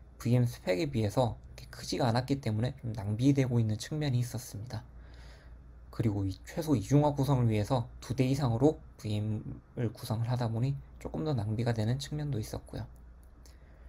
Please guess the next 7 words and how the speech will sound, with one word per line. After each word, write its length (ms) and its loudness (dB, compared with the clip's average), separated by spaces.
그리고 240 -6
디플로이 580 2
과정에 320 2
좀 180 -4
비효율적인 640 6
부분이 280 -2
있었는데, 600 -2